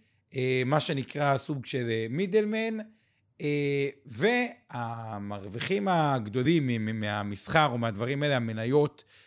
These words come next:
זה ה-, שנהנו מהתרחבות המסחר הגלובלי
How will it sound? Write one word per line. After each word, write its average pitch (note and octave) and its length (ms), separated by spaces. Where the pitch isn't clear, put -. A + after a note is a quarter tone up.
זה C3+ 260
ה-, B2 300
שנהנו C3 420
מהתרחבות C#3+ 720
המסחר C#3+ 400
הגלובלי A#2+ 720